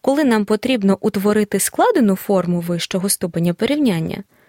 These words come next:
то до початкової форми прикметника додаємо слова «більш» чи «менш».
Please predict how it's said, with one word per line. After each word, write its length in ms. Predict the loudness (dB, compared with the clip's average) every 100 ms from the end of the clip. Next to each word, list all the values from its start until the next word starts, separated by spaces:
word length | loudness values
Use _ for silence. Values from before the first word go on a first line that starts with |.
| _ _
то 140 | 0
до 120 | 0
початкової 760 | -2 -4 -4 -2 -2 -2 -2 -6
форми 460 | -4 -4 -2 -4
прикметника 840 | -8 -8 -4 -2 -2 -2 -2 0 -2 -4 -18 -4
додаємо 540 | -2 0 2 2 2 2
слова 420 | 0 0 0 0
«більш» 500 | -2 -2 0 0 -2
чи 180 | -2 0
«менш». 540 | 0 0 -2 -4 -8